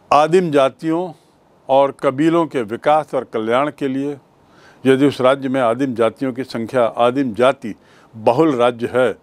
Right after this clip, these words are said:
वहाँ अच्छी संख्या है, तो उनके, उन पर विशेष खर्च होता है। सार्वजनिक उद्देश्यों की पूर्ति के लिए,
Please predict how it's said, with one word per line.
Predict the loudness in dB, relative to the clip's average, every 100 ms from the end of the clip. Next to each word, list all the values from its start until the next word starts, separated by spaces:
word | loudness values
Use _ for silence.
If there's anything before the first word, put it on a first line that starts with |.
| _ _ _ _ -2
वहाँ | 0
अच्छी | 0 -2 -2
संख्या | -2 -6 -4 0 0
है, | -2 -10 _
तो | -4
उनके, | -4 -2 -2 -2 -2
उन | 0
पर | 2 0
विशेष | -2 0 0 0 -4 _ _ _ _ -20 _ -2 0 -2 _ _ _ _ _ _
खर्च | -2 0 0 -6
होता | -6 -6
है। | -8 -14 -16 -20 -20 -20 -20 -20 -20 -20 -20 -20 -20 -20 -20 -20 -20 -14 2
सार्वजनिक | 2 4 4 2 0
उद्देश्यों | 0 0 0 -2
की | -2 -4
पूर्ति | 0 0 0 -4
के | -4 -2
लिए, | 0 -2 -4